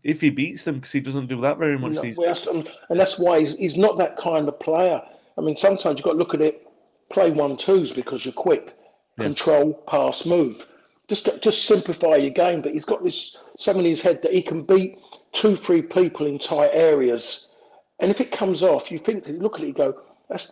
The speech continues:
Speaker 2: by luck more than judgment now," 'cause he's just got his head
Speaker 1: Yeah.
Speaker 2: down. I think as well is that sometimes he gets, he gets into areas and you think to yourself, "Right, now you're really waiting for that experience bit," 'cause you have to call him an experienced player, 'cause the amount of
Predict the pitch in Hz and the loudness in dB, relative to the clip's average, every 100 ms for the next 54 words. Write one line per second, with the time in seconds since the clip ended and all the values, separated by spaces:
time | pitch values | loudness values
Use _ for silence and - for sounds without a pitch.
0 | _ 151 127 160 - 143 147 127 127 160 | _ -4 0 0 0 0 0 0 -4 0
1 | 160 165 139 120 120 120 - 147 185 - | 0 0 -8 -8 -6 -6 -6 -6 -6 -4
2 | - 135 - 170 170 - - 226 - _ | -4 -4 -2 -2 0 0 0 -10 -18 _
3 | _ _ _ 143 202 185 156 135 151 151 | _ _ _ -2 0 0 -4 0 4 4
4 | 156 147 147 139 - - _ _ 190 185 | 4 2 2 0 -4 -20 _ _ 2 2
5 | - 160 143 - - 170 - - - - | 0 0 -2 -8 -10 0 2 2 -2 -12
6 | 165 _ - - _ 170 - 233 - 190 | -14 _ -20 -20 _ 0 2 2 0 0
7 | 175 - 185 190 151 131 151 160 147 - | 0 2 4 6 4 0 -4 -4 -4 -4
8 | 139 170 165 135 - - _ _ _ _ | -2 2 2 2 -6 -16 _ _ _ _
9 | - 175 175 170 160 151 196 165 143 156 | -2 2 4 2 2 4 6 6 4 4
10 | 151 147 139 151 147 139 - - - - | 2 0 -4 0 0 -2 -8 -20 -20 -8
11 | - 180 - - 190 214 180 - 147 - | -6 -6 -10 2 4 6 2 -2 -6 -4
12 | 196 254 - - 202 196 170 160 156 156 | -2 -2 -2 -2 2 4 4 2 0 -6
13 | - 165 147 139 143 - - 156 135 104 | -6 -2 0 -2 -6 -10 -2 -2 -2 -6
14 | - _ - - 151 151 160 180 175 160 | -12 _ -20 -14 -4 0 2 0 -2 -4